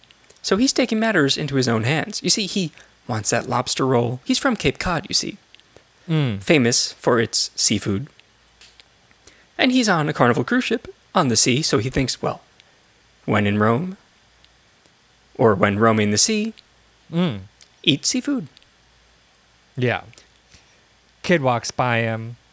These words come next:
Speaker 2: holding a slice of pizza. Give him a little tap right in the back of the knee. <laughs> From behind.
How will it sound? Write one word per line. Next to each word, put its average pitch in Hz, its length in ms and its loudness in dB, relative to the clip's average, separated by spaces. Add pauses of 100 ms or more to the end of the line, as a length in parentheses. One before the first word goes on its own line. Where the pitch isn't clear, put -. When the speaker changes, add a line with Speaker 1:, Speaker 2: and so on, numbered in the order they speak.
(840)
Speaker 2:
holding 101 220 -6
a 98 40 -10
slice - 320 -12
of - 80 -20
pizza. 107 540 -16 (1300)
Give 117 100 -6
him 104 60 -6
a 104 40 -6
little 101 140 -10
tap 107 340 -10
right 104 120 -10
in 110 80 -16
the 104 40 -14
back 110 280 -10
of 113 80 -14
the 113 60 -14
knee. 127 340 -8 (960)
<laughs> - 1000 -20
From 135 120 -16
behind. 139 520 -6